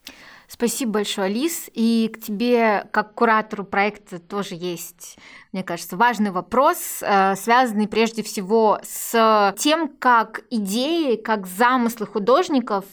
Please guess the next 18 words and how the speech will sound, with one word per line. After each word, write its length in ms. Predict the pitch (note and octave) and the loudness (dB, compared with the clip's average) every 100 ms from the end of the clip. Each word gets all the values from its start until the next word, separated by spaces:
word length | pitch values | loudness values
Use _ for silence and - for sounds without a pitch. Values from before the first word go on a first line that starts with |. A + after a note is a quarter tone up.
| - | -4
непосредственно 720 | A3 A3 A3+ A3+ D4+ D4+ A#3 | -2 0 -2 0 -2 0 0
реализуются 580 | G#3+ G#3 G#3+ C4 D4 A#3+ | 0 0 -2 -2 -4 -8
в 40 | - | -6
пространстве. 840 | A#3+ A#3 - A#3+ F#3+ F#3+ - - - - - - | -6 -4 0 0 0 -6 -12 -14 -14 -18 -18 -16
Это 200 | - B3+ | -2 2
очень 460 | D4 - A3+ G3+ - | 4 2 0 -2 -4
такой 280 | G3+ G3+ | -6 -2
важный 360 | F#3+ B3 A3+ G#3 | 2 2 2 -2
кураторский 560 | - A3 A3 G#3 - F#3 | 0 0 0 -6 -4 -4
вопрос, 520 | F3 A3 D4 F#4+ - - - C4+ - | 0 2 2 2 -8 -14 -14 -12 2
и 60 | |
мне 140 | A3 D4 | 4 4
хотелось 400 | C4+ - C#4 B3 | 2 2 2 2
бы 140 | A3+ | -2
узнать 320 | A#3+ A#3+ B3 | 2 4 2
у 40 | A#3+ | 0
тебя, 480 | - G3 F#3 E3+ - _ - | -8 -2 2 2 0 _ -6
какие 680 | A3+ A3 C#4+ D#4 D4+ B3+ | -6 -4 -4 0 2 0